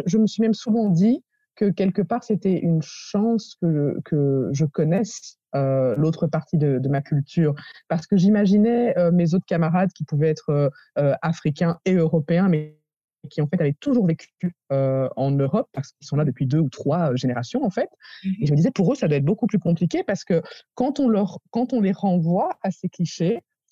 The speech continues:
Speaker 1: si tu n'as jamais été sur le continent africain et que tu, toi-même, tu, à la télé, c'est ce que tu as vu, euh, peut-être ça doit être plus compliqué pour eux.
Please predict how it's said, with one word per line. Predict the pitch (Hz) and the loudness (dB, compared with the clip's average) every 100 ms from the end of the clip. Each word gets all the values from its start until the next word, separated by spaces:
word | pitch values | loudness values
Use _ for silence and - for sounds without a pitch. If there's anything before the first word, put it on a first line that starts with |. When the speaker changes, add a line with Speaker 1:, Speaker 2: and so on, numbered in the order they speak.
| _ | _
Speaker 1:
si | - 302 330 - | -8 -2 -2 -4
tu | - 214 | -4 -2
n'as | 170 | 0
jamais | 147 240 262 | -2 -2 0
été | 247 233 | -2 -2
sur | 214 | -2
le | 190 | 0
continent | 185 170 170 | -2 -2 -2
africain | 151 - 143 147 175 - | -2 -4 -8 -6 -8 -10
et | 160 | -10
que | 156 | -10
tu, | 147 - - | -10 -14 -4
toi-même, | 208 208 202 196 | 0 2 2 0
tu, | - 160 147 131 | 0 0 0 0
à | - | -2
la | 135 | -2
télé, | 147 147 | -2 -4
c'est | 143 | -4
ce | - | -8
que | 143 | -6
tu | 139 | -4
as | 127 | -2
vu, | 175 339 - _ - _ 143 | 0 -2 -6 _ -20 _ -4
euh, | 139 143 143 | 0 2 0
peut-être | 143 156 240 | 0 0 -2
ça | 285 | 0
doit | 196 | 0
être | 185 | 0
plus | 208 | 0
compliqué | 214 196 175 190 196 _ _ | 0 0 0 0 0 _ _
pour | - 151 | -4 0
eux. | 185 | 2